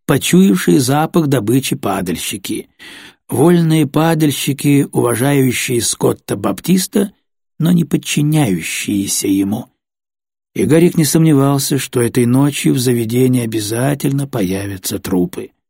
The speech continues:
«Ты чё-то нервный», — заметил Джек Дэн,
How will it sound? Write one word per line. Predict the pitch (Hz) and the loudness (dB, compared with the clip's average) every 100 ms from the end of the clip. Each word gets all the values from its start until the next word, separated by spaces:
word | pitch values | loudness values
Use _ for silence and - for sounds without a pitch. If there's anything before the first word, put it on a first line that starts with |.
| _ _ _ _ _ _ _ _ _ _ | _ _ _ _ _ _ _ _ _ _
«Ты | 120 143 | 0 0
чё-то | 135 170 156 - 160 | 0 0 0 0 0
нервный», — | 151 123 139 151 139 113 82 - _ _ _ _ _ _ _ | 2 2 2 2 0 0 -2 -8 _ _ _ _ _ _ _
заметил | - 113 113 98 110 | -2 -2 -2 -2 -4
Джек | 107 113 101 | -2 -4 0
Дэн, | 127 139 135 | 2 2 0